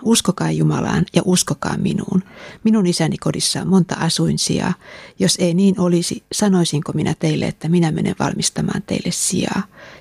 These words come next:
Ja vaikka minä menen valmistamaan teille sijaa, tulen minä takaisin ja otan teidät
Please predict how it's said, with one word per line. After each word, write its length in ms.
Ja 60
vaikka 280
minä 240
menen 260
valmistamaan 640
teille 260
sijaa, 480
tulen 220
minä 200
takaisin 540
ja 100
otan 280
teidät 300